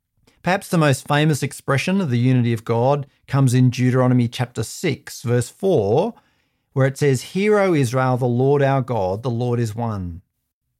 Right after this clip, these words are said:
That idea is repeated in the New Testament. So Paul writes in one Corinthians eight, "We know that an idol is nothing at all in the world, and that there is no God but one.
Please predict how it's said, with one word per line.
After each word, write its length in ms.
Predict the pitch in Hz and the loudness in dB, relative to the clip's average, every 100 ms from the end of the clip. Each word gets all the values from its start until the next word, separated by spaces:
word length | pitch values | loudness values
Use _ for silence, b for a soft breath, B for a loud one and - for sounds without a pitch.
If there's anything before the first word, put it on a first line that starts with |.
| _ b b - | _ b b -6
That 140 | 143 | 0
idea 500 | 139 131 135 139 170 | 2 2 2 2 2
is 160 | 185 165 | 2 2
repeated 480 | 156 - 147 147 139 | -2 0 -2 0 0
in 100 | 143 | 0
the 80 | |
New 160 | 143 147 | 0 0
Testament. 480 | 143 202 - 113 104 | -4 -10 -4 -4 -2
So 160 | 123 | -2
Paul 300 | 120 - 160 | -2 0 0
writes 360 | 147 135 139 - | 2 2 0 0
in 140 | 135 | 0
one 180 | 123 127 | 2 2
Corinthians 520 | 123 123 113 123 123 120 | 0 -2 -4 -2 -2 -2
eight, 440 | 156 165 104 165 - _ _ | -4 -2 -4 -6 -14 _ _
"We 180 | - 156 | -2 0
know 320 | 151 143 135 | 2 2 2
that 360 | 131 135 123 - - | 2 2 -2 -4 -4
an 180 | 123 117 - | -4 -4 -4
idol 500 | 185 214 104 110 - | -2 0 -2 -6 -2
is 240 | 139 123 | 0 2
nothing 400 | 127 160 180 190 | 2 0 0 0
at 80 | 170 | 0
all 300 | 127 107 113 | 0 0 0
in 100 | 123 | 2
the 80 | 120 | 0
world, 400 | 139 190 180 127 | 0 0 0 0
and 140 | 131 | 0
that 220 | 135 123 | 0 0
there 220 | 127 127 131 | -2 0 2
is 160 | 127 | 2
no 240 | 131 120 123 | 2 2 0
God 260 | 120 113 | 0 -2
but 160 | 117 - | -4 -6
one. 480 | 185 214 123 95 | -4 -4 -4 -6